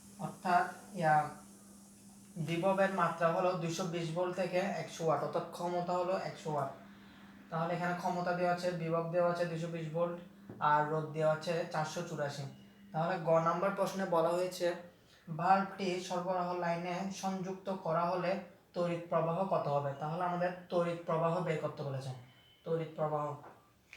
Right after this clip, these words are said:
তাহলে আমরা তড়িৎ প্রবাহের সূত্রটি জানি,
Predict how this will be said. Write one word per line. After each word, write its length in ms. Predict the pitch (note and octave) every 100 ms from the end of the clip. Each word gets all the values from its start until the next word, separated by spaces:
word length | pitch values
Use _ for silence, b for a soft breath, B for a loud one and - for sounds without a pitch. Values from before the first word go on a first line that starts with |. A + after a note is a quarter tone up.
| - D#3+
তাহলে 260 | E3 F3
আমরা 340 | F3+ F3 F3+ F3
তড়িৎ 280 | F3 D#3 -
প্রবাহের 380 | E3 D#3+ E3+ F3
সূত্রটি 440 | F3 - F3+ F3
জানি, 240 | E3 D#3